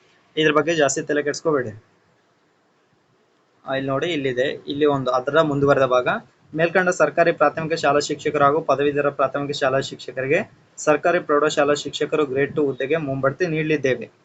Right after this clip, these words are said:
ಸರ್ಕಾರಿ ಪ್ರಾಥಮಿಕ ಶಾಲಾ ಶಿಕ್ಷಕರನ್ನ ಪಿ ಎಸ್ ಟಿ,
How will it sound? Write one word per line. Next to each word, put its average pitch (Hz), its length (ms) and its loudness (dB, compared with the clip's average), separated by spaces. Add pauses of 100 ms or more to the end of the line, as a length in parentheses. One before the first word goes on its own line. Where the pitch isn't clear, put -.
(320)
ಸರ್ಕಾರಿ 160 420 2
ಪ್ರಾಥಮಿಕ 156 440 2
ಶಾಲಾ 143 300 2
ಶಿಕ್ಷಕರನ್ನ 139 600 -4
ಪಿ 139 200 -8
ಎಸ್ 143 200 0
ಟಿ, 175 200 -6